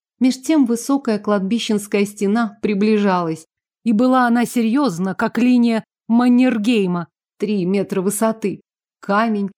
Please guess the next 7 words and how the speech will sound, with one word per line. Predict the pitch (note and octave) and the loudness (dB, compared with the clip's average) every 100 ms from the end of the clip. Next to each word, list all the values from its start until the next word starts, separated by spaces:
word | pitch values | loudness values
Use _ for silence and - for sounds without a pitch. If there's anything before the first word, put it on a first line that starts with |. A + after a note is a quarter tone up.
| _ | _
и | - A3 | 0 2
острые | A#3 A#3+ A#3 A3 | 2 2 0 2
пики, | G#3 G3+ G3+ G#3 G3 G3 | 0 0 -2 -2 -6 -6
вздымавшиеся | F#3+ F3 G#3+ G#3 G#3 G3+ - G3 G3 | -6 -2 0 2 0 -2 -2 -2 -2
через | G3 G#3+ G3 G3+ | -4 -2 -2 -2
каждые | G#3+ G#3 F#3 G#3+ | 0 0 0 -2
полметра. | G#3 G#3+ A3 G#3 G3 F#3+ | 0 0 2 0 -2 -8